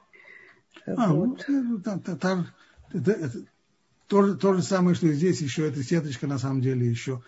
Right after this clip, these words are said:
Speaker 1: ещё с большими дырками.
Speaker 2: Мгм.
Speaker 1: Э,
Speaker 2: Понятно.
Speaker 1: кстати, некоторые пользуются полиэтиленовым пакетом. Маленькие пакетики для сэндвичей, пользуются ими.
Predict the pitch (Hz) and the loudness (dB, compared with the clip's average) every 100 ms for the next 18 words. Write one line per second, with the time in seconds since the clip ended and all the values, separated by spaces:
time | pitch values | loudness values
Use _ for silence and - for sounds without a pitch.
0 | - _ 139 175 160 135 165 131 143 135 | -20 _ 0 4 6 8 6 6 2 2
1 | 120 117 - 104 95 - _ _ _ _ | 2 -2 -4 -10 -12 -20 _ _ _ _
2 | _ _ _ - 190 175 170 165 - _ | _ _ _ -6 -4 -2 -4 -4 -14 _
3 | _ _ _ _ _ - - _ _ - | _ _ _ _ _ -20 -20 _ _ -8
4 | 175 165 160 220 226 233 220 208 196 208 | -4 -2 0 0 0 4 6 6 4 2
5 | 156 190 180 190 180 180 170 147 160 131 | 2 4 4 4 4 4 2 0 0 0
6 | 160 165 151 139 127 120 123 107 104 92 | 0 0 0 -4 -4 -4 -6 -6 -10 -14
7 | _ _ _ _ _ _ _ - - - | _ _ _ _ _ _ _ -20 -16 -6
8 | 151 151 127 131 135 151 127 - 127 135 | -2 0 0 -2 -2 -4 -4 -6 -6 -4
9 | 127 190 175 160 120 139 123 139 131 135 | -4 -2 -2 -2 -6 -8 -8 -8 -6 -6
10 | 123 127 135 127 | -6 -6 -4 -6